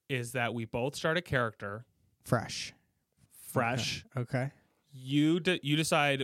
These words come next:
Speaker 1: which side we are, Alliance or Horde.
Speaker 2: Oh, they're
Speaker 1: Because
Speaker 2: sides. Okay.
Speaker 1: Yeah. I'll just give a really quick
Speaker 2: Sure.
Speaker 1: rundown from, and holy crap, there's so much stuff I'm missing. There's so many things that I am,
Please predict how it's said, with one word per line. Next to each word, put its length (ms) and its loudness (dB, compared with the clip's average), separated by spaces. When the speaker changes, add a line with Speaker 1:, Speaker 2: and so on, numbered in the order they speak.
Speaker 1:
which 260 0
side 320 2
we 160 0
are, 260 0
Alliance 460 -4
or 80 2
Horde. 500 -4
Speaker 2:
Oh, 60 -2
they're 100 -2
Speaker 1:
Because 100 -6
Speaker 2:
sides. 600 0
Okay. 360 -2
Speaker 1:
Yeah. 180 -2
I'll 120 6
just 140 -2
give 120 4
a 80 4
really 300 4
quick 540 0
Speaker 2:
Sure. 280 0
Speaker 1:
rundown 720 2
from, 320 -2
and 200 -2
holy 240 2
crap, 420 2
there's 220 -2
so 300 2
much 160 4
stuff 220 0
I'm 140 2
missing. 320 0
There's 160 -6
so 120 2
many 140 4
things 280 2
that 120 4
I 360 2
am, 380 -2